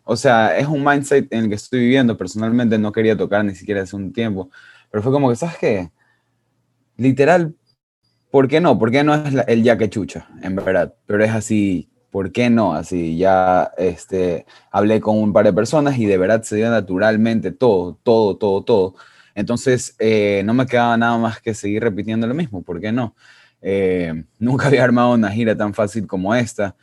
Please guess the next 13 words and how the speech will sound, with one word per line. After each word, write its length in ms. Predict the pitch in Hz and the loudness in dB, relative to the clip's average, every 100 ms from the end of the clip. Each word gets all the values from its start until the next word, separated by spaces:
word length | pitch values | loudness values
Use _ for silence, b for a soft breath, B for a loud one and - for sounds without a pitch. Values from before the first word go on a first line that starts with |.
| b b _ | b b _
Ha 120 | 95 | -6
sido 280 | - 127 123 | 2 4 4
camello, 520 | 104 123 139 110 98 - - | 4 2 4 2 -2 -8 -8
eso 160 | 107 | -6
sí, 280 | 101 117 104 _ _ - | -2 -2 -4 _ _ -4
pero 460 | 107 101 101 98 | 0 2 2 0
he 40 | 98 | 0
tenido 300 | 113 113 101 | -2 -2 -4
full 340 | - 131 131 | -2 2 4
apoyo 380 | 92 113 117 101 | 2 0 2 2
de, 260 | 95 90 87 | 2 0 -2
de, 480 | 90 87 87 85 - | -4 -4 -4 -6 -8
de, 460 | 80 80 78 73 | -12 -10 -12 -14